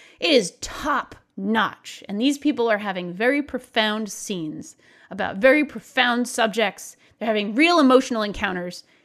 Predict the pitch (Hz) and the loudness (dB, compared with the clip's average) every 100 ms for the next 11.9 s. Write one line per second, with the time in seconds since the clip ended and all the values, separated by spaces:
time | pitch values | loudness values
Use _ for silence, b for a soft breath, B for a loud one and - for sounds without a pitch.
0 | _ 233 254 302 339 339 302 - - - | _ -4 0 2 2 2 2 0 -10 -4
1 | 381 370 339 294 254 247 233 233 202 190 | 2 2 4 2 0 0 -2 -2 -4 -6
2 | - 202 175 180 180 190 240 202 202 208 | -6 -6 -6 -6 -8 -6 -6 -6 0 2
3 | 208 208 190 175 - 180 - - 214 175 | 4 4 2 0 -2 -10 -12 -8 -6 -6
4 | - - 226 220 214 196 - 175 202 277 | -10 -6 -2 -2 -2 -4 -4 -4 -2 0
5 | 294 277 _ 233 - 269 247 254 240 220 | 0 -4 _ -8 -4 -2 0 -2 -2 -4
6 | 185 180 170 175 190 175 185 - - 214 | -4 -2 -2 -2 -8 -10 -10 -10 -8 -8
7 | 175 - 185 - - - b b b b | -8 -8 -10 -12 -16 -20 b b b b
8 | - 254 233 - - - - - - _ | 2 4 4 0 -14 -18 -20 -20 -20 _
9 | _ - 370 415 403 311 294 254 220 220 | _ 4 4 6 4 2 2 2 4 4
10 | 214 240 247 269 240 240 240 202 196 190 | 4 4 4 4 4 2 -2 -2 -2 -4
11 | - - - - - - - - | -6 -8 -10 -12 -12 -14 -14 -16